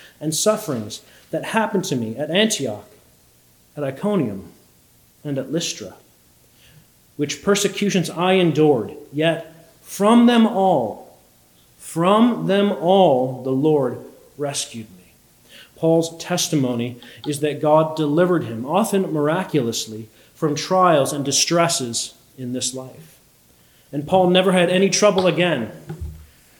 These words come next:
No, unfortunately, that is not the case. If you know the history of the Apostle Paul,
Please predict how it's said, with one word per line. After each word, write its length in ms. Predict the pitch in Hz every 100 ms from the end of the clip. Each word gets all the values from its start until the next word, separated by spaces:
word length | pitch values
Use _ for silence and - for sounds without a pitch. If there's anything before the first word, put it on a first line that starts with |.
| _
No, 580 | 147 151 143 127 123 131 139
unfortunately, 800 | 143 - 170 160 151 131 127 135
that 200 | 127 127
is 200 | - 147
not 280 | 147 151
the 60 | 143
case. 260 | - 131 -
If 100 | 143
you 100 | 147
know 200 | 160 160
the 100 | 156
history 360 | 165 - 156
of 80 | 147
the 80 | 139
Apostle 400 | 135 151 143 135
Paul, 720 | - 165 147 131 131 -